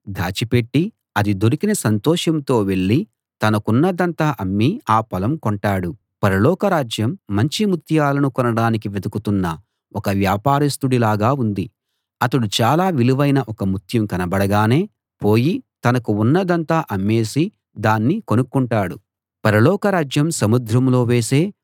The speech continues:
వలను పోలి ఉంది. అందులో రకరకాల చేపలు పడతాయి. అది నిండినప్పుడు తీరానికి లాగి కూర్చుని మంచి వాటిని గంపలో వేసుకుని పనికిరాని వాటిని విసిరి పారేస్తారు.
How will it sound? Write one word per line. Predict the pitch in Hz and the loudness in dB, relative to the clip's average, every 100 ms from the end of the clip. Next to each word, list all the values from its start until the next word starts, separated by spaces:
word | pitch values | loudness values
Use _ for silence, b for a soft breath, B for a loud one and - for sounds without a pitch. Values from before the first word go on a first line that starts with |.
| _ | _
వలను | 90 95 113 170 | -2 2 4 2
పోలి | - 139 131 | 4 2 4
ఉంది. | 113 107 98 90 _ 101 | 2 0 0 -4 _ 0
అందులో | 117 165 180 202 | 2 4 2 0
రకరకాల | - 110 127 113 139 180 | -2 0 0 0 0 0
చేపలు | - 123 110 123 123 | -2 -2 0 0 0
పడతాయి. | 113 107 110 101 87 - _ _ _ _ 104 | 0 -2 -2 -2 -4 -10 _ _ _ _ -2
అది | 107 110 | 0 2
నిండినప్పుడు | 107 139 185 185 151 - 120 104 151 - _ _ | 4 4 2 2 0 -2 0 0 -2 -6 _ _
తీరానికి | 110 123 165 175 185 160 | 2 2 2 0 2 2
లాగి | 117 101 110 180 - _ _ | 0 0 0 0 -4 _ _
కూర్చుని | 120 151 - 151 131 196 - _ _ 90 | -2 0 0 0 2 0 -6 _ _ -2
మంచి | 101 151 214 | 0 2 2
వాటిని | 202 165 151 143 | 2 0 0 -2
గంపలో | 110 98 98 117 117 | 0 -4 0 2 2
వేసుకుని | 104 95 92 - 113 143 220 _ - | 0 -2 -4 -4 0 0 -2 _ 0
పనికిరాని | 131 190 202 190 170 160 | 2 2 2 2 2 2
వాటిని | 143 123 151 180 | 0 0 -2 0
విసిరి | 107 139 143 | -2 0 0
పారేస్తారు. | 113 110 117 110 - 101 92 | 0 0 0 -2 -2 -2 -4